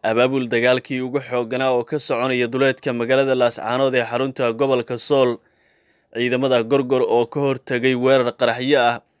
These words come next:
Xog culus, dowladda oo bannaanka keentay dhaqaale la'aan xooggan, xilli bishan mushaharka shaqaalaha iyo ciidamada dowladda qaarkood aan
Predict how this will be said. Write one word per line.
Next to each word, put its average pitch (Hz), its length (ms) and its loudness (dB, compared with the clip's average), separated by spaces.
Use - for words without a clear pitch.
Xog 127 280 -2
culus, 123 480 -4
dowladda 127 480 0
oo 120 120 2
bannaanka 131 520 -2
keentay 127 480 -4
dhaqaale 120 400 2
la'aan 135 260 0
xooggan, 120 540 -4
xilli 120 240 0
bishan 131 480 -2
mushaharka 127 500 -2
shaqaalaha 127 720 0
iyo 123 320 -4
ciidamada 123 460 -4
dowladda 127 540 -2
qaarkood 123 420 2
aan 120 140 2